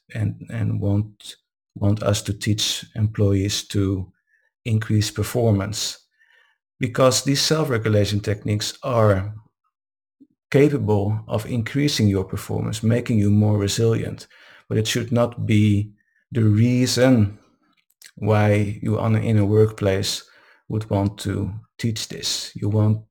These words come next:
to teach this and want to learn this because you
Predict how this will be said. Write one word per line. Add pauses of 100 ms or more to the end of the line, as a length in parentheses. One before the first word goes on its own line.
(140)
to (720)
teach
this
and
want
to
learn
this
because
you